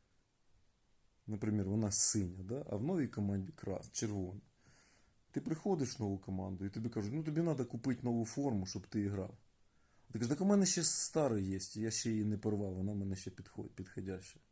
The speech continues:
Для чого я це все вам розказую, друзі? Фокусуйтесь і шукайте правильних людей, які розуміють правильні базові речі.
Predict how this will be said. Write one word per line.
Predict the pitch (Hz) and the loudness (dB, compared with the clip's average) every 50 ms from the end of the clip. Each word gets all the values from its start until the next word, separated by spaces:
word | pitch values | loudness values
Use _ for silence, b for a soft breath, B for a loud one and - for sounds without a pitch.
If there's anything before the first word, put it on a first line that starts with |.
| b b b b b b b b b b b b b b b b b b b b b | b b b b b b b b b b b b b b b b b b b b b
Для | - 101 117 | -4 -2 -2
чого | - - 190 175 | 0 2 2 2
я | - | 2
це | - 123 | 0 0
все | 117 - 113 | 0 0 0
вам | 107 104 101 | 0 0 0
розказую, | 98 98 - - - - 92 95 92 | -2 -2 -4 -6 -8 -10 -10 -10 -10
друзі? | 92 101 107 104 95 - - - _ - - | -8 -8 -8 -8 -10 -12 -14 -20 _ -16 -10
Фокусуйтесь | - - 131 123 - 143 131 - - - 156 160 165 160 160 - - 92 - - | -6 -6 -6 -4 -4 -2 2 2 2 4 4 4 2 2 0 -2 -4 -4 -4 -6
і | - | -6
шукайте | 104 - - 113 - - 139 139 127 135 104 | -8 -8 -8 -8 -6 -6 -4 -4 -4 -6 -8
правильних | - - 120 123 113 107 104 107 104 101 - | -8 -4 -2 0 0 0 0 -2 -2 -4 -4
людей, | 107 107 110 123 139 131 113 | -6 -4 -2 0 2 2 2
які | 107 101 - - 117 120 113 110 | 0 0 -2 0 2 2 2 4
розуміють | 110 120 120 127 147 165 170 180 190 185 175 147 - - | 2 2 0 0 0 0 2 2 4 4 2 2 0 -2
правильні | - 143 165 165 143 131 117 113 110 107 | -2 0 0 0 0 0 0 0 0 0
базові | 107 120 123 113 110 110 110 113 113 | 0 0 0 0 0 0 0 0 -2
речі. | 120 113 110 - - - | -2 -4 -6 -10 -16 -20